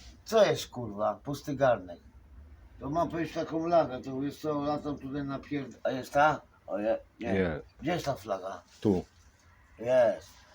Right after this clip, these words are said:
Speaker 1: Zobacz, zaporę sobie zrobiłem.
Speaker 2: Widzę.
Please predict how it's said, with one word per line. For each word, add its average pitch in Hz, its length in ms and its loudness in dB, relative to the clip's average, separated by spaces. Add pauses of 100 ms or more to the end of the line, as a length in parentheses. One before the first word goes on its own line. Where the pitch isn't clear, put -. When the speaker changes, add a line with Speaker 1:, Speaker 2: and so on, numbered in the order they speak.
(140)
Speaker 1:
Zobacz, 123 500 6
zaporę 123 420 -6
sobie 120 200 -8
zrobiłem. 120 580 -2
Speaker 2:
Widzę. 95 440 6